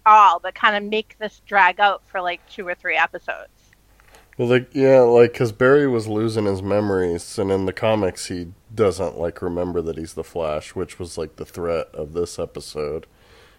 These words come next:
Speaker 2: And so, I, yeah, I definitely could have seen it, like, dragging out and doing a little bit more.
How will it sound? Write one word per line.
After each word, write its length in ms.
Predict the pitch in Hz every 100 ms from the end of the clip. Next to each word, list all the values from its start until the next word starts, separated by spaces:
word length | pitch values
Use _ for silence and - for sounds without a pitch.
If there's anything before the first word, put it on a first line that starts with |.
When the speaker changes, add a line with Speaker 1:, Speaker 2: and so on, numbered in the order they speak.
| -
Speaker 2:
And 140 | 107
so, 220 | 101 104 95
I, 140 | 101
yeah, 240 | 90 113
I 140 | 98 104
definitely 380 | 107 123 139 113
could 120 | 107
have 80 | 92
seen 200 | 113 101
it, 120 | 87
like, 180 | 92 87
dragging 440 | 98 98 92 90
out 340 | 92 92 90 -
and 320 | 92 90 92 _ _ _ _ _ _
doing 260 | 123 110 104
a 40 |
little 200 | 98 98
bit 220 | 98 -
more. 500 | 90 95 92 92 90